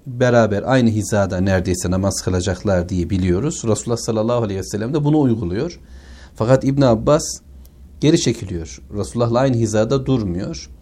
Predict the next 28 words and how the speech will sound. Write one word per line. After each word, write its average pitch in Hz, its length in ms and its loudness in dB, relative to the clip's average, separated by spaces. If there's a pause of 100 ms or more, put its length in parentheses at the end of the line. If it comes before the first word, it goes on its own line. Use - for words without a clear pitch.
(480)
Efendimiz 131 440 2
sallallahu 127 420 4
aleyhi 117 200 2
ve 117 60 0
sellem 117 460 -2 (240)
bunu 127 180 0
sorunca 127 560 -2
da 151 200 -6 (420)
çok 139 160 -6
hoş 139 280 2
bir 95 100 -4
cevap. 113 360 -2 (440)
"Seninle 123 480 0 (320)
namaz, 117 400 0
aynı 120 260 2
hizada 107 420 2
namaz 120 320 -2
kılmak 104 420 -6
kimin 170 220 -2
haddine 110 360 -2
ya 135 180 4
Resulallah? 87 540 -4 (480)
Sen 117 240 0
Allah'ın 113 460 -2
kendisine 113 440 -2
nübüvvet 113 500 -2
bahşettiği 117 580 -2
kişisin, - 480 -10